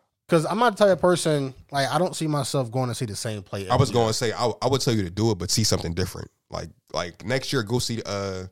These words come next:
Speaker 2: I went and saw the, um, it was a while ago. I saw the Scrooge.
Speaker 1: Okay.
Speaker 2: That was a real good play downtown to see. That's, and, you know, it's Christmas time.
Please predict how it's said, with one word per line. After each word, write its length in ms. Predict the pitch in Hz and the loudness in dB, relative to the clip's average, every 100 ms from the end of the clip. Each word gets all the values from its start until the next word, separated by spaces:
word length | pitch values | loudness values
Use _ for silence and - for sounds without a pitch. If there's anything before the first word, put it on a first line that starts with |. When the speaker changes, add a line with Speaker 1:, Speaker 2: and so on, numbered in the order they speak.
| _ _ _ _ _ _ _ _ _ - | _ _ _ _ _ _ _ _ _ -10
Speaker 2:
I 60 | 139 | -6
went 140 | 143 104 | -4 -6
and 60 | |
saw 200 | - 98 | -8 -10
the, 80 | 90 | -12
um, 580 | 76 95 90 87 87 90 - _ _ _ _ - | -12 -14 -14 -16 -18 -20 -20 _ _ _ _ -10
it 60 | |
was 140 | 131 - | -8 -8
a 40 | |
while 420 | - - - 107 | -12 -8 -6 -6
ago. 380 | 80 82 80 - - | -8 -16 -20 -14 -8
I 60 | 123 | -6
saw 160 | 92 | -6
the 60 | 80 | -8
Scrooge. 560 | - 107 85 - - _ _ - | -8 -8 -8 -10 -14 _ _ -6
Speaker 1:
Okay. 360 | 117 113 92 85 _ _ - | -2 -2 -4 -8 _ _ 0
Speaker 2:
That 160 | 120 | 2
was 120 | 120 | 2
a 60 | 104 | 0
real 240 | 101 101 | 0 -2
good 160 | 98 98 | -2 -6
play 160 | 107 95 | -6 -6
downtown 400 | 90 90 92 85 | -6 -8 -8 -8
to 60 | |
see. 220 | 85 82 87 | -12 -16 -6
That's, 200 | 110 117 | -6 -6
and, 240 | - 139 123 | -4 -2 0
you 60 | |
know, 200 | 123 98 | 0 0
it's 180 | 90 - | -4 -10
Christmas 340 | - 113 104 95 | -10 -6 -4 -2
time. 560 | 107 95 92 90 90 | 0 -2 -4 -8 -10